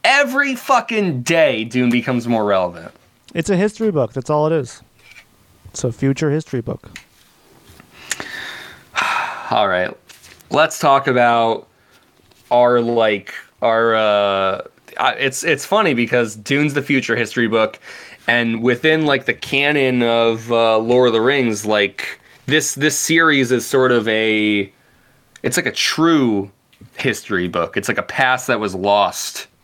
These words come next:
Speaker 1: that readers can unearth. It's something that's, like, beyond history. It's prehistory. It's, uh, it's, like, true history, you know, way,
Speaker 2: Yeah.
Speaker 1: way, way before. But, but Tolkien also weaves his stories into our reality.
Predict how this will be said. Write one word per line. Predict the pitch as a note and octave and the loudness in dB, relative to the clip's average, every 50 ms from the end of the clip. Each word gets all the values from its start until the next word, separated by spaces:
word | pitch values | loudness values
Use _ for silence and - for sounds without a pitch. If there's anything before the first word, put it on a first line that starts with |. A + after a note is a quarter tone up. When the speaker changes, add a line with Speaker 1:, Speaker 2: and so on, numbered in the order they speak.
| _ | _
Speaker 1:
that | - A2 G2 | -2 -2 -2
readers | - G#2 G2+ G2+ G2 G2 F#2+ F#2 - - | 0 0 0 2 2 2 0 -2 -4 -4
can | - A2+ G2 F#2+ | -4 -2 -2 0
unearth. | F2+ F2 F2+ F#2 E2 D#2+ - - | 0 0 0 -2 -2 -2 -2 -4
It's | G2+ G2 - | -4 -4 -2
something | - D#3 C3+ B2 C#3 B2 A#2 | -2 -2 0 0 0 0 2
that's, | A2+ A2 G#2 - - | 0 -2 -2 -4 -4
like, | A2+ G2+ G2 - - _ _ - - - | -4 -4 -4 -4 -10 _ _ -16 -8 -4
beyond | A2 G#2 G#2 G2 G2 F#2+ F#2 F2+ E2+ | -2 0 0 0 0 0 -2 -2 -4
history. | - F#2+ F2 - - F2+ F#2 F2+ F2 E2+ | -8 -8 -10 -6 -4 -4 -2 -2 -2 -4
It's | E2 - - | -6 -10 -8
prehistory. | - - C#3 A#2+ A2+ G#2 G#2+ G2 - - - G2 F#2 F2+ F2+ F2+ F#2 - - - - - - - - - - - - - - - - - - - - - - - - - - - | -4 -2 0 0 0 0 -2 -4 -4 -4 -2 -2 -2 -2 -2 -4 -8 -10 -16 -20 -20 -20 -20 -20 -20 -20 -20 -20 -20 -20 -20 -20 -20 -20 -20 -20 -20 -20 -20 -20 -20 -18 -6 -4
It's, | G#2+ G2+ F2+ - - - - - | -4 -4 -4 -6 -10 -8 -4 -2
uh, | A2 F#2+ F#2+ F#2 F#2 F2+ F2+ F2+ F2+ - - - - - _ _ - | -2 0 0 0 0 0 0 0 -2 -4 -6 -12 -20 -20 _ _ -2
it's, | - G#2 - - | -2 -2 -2 -4
like, | A2 F#2+ F2+ | -8 -8 -6
true | - - - C3 B2+ A2+ | -4 0 2 2 2 2
history, | G#2 G2+ F2 - - - F#2 E2+ E2+ E2+ - - _ | 2 0 -2 -4 -6 -6 -6 -4 -6 -8 -12 -10 _
you | - G#2 | -4 -2
know, | G2 F#2 F2+ F2+ F2+ - _ _ | -2 -2 -2 -4 -6 -10 _ _
way, | - A2 A#2 B2+ B2+ B2 A#2 A2+ A2 | -2 0 2 2 2 2 2 2 0
Speaker 2:
Yeah. | G#2+ | 0
Speaker 1:
way, | G#2 A2 G#2+ G#2+ G#2 | 0 0 0 0 0
way | G2+ A2 A2 G#2+ G#2 | 0 0 0 0 2
before. | G2+ G#2 G2+ F#2+ - - G2+ F#2+ F#2 F#2 F2 F2 | 0 0 -4 -2 0 0 0 2 2 0 -2 -2
But, | G2 A#2 A2 G#2+ G#2 G2 - | -2 -2 0 0 -2 -2 -2
but | - A#2 A2+ | -2 -4 -2
Tolkien | - - D#3+ E3+ D#3+ F#3 D#3+ C3+ | -2 -2 -2 -2 0 0 0 2
also | C3+ C#3 C3+ C3+ - C#3 C3 | 2 0 0 0 2 2 2
weaves | A#2+ G#2+ A#2 A#2 B2 B2+ B2+ A#2 A#2 - | 2 2 2 2 2 2 0 -2 -4 -4
his | - C3+ B2 A#2 G#2 | -2 0 0 0 -2
stories | - - B2 A2 A2+ A#2 A#2 A2 G#2 G2+ A2+ | -4 -2 -2 0 2 2 2 2 0 0 -2
into | A2+ A2+ G#2+ G#2 A#2+ A2+ A2 | -2 -2 0 0 0 0 2
our | G#2+ G#2+ | 0 0
reality. | G#2+ G#2+ G#2 G2+ G2+ A2 A#2 G#2+ G2 F2+ F2 - - - | 0 0 0 2 2 2 2 2 0 -4 -6 -10 -12 -14